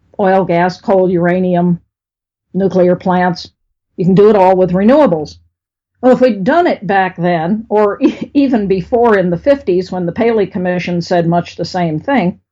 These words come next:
we would now have a completely renewable energy system, would not be battling climate change, would not be, have our foreign policy warped by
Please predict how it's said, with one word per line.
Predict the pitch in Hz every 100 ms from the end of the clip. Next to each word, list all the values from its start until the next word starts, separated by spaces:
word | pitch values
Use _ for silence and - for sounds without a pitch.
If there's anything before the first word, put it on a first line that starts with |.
| _ _ _ _ _
we | 233 254
would | 220
now | 196 220 240 233
have | 226 302 208 180 190
a | 190 185
completely | 185 180 214 208 208
renewable | 190 185 196 175 175
energy | 240 247 196 180
system, | 180 180 190 185
would | 175
not | 185 220
be | 208 196
battling | 180 175 180 170 175
climate | 180 185 180 -
change, | - 165 170 170 170 - - - -
would | 214
not | 208 220 220
be, | 208 202 196 190 180 - -
have | 233 196
our | 175 165 156 -
foreign | 214 196 190
policy | 185 180 180 175 175 190 - - _ -
warped | - 180 202 196 - 170
by | 170 165 170 170 170